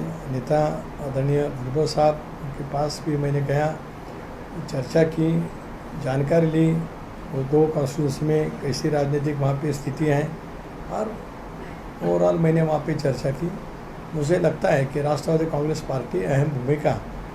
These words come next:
इस लोकसभा चुनाव में वहाँ पे करेगी। आज मैं ढाणू में था, पालघर लोकसभा कॉन्स्टिट्यूंसी के लिए मैंने आज राष्ट्रवादी कांग्रेस पार्टी के दो जिला के अध्यक्ष वसई विरार और पालघर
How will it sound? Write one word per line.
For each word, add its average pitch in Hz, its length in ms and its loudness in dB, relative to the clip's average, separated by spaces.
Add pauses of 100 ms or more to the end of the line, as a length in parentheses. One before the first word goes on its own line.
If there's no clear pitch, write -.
(260)
इस 139 180 -4
लोकसभा 147 440 4
चुनाव 147 360 2
में 160 160 2
वहाँ 135 200 2
पे 135 160 -2
करेगी। 135 380 -2 (220)
आज 143 280 -2
मैं 156 220 2 (220)
ढाणू 139 280 2
में 160 180 6
था, 156 240 0 (540)
पालघर 160 380 4 (100)
लोकसभा 151 340 2
कॉन्स्टिट्यूंसी 143 580 -2
के 151 80 4
लिए 151 140 4
मैंने 147 240 2
आज 147 280 2 (520)
राष्ट्रवादी 160 420 2
कांग्रेस 151 340 0
पार्टी 135 300 -2
के 156 140 -2
दो 160 200 4
जिला 147 260 4
के 139 160 0
अध्यक्ष 139 380 2
वसई 131 380 0
विरार 160 360 4
और 151 160 2
पालघर 139 440 2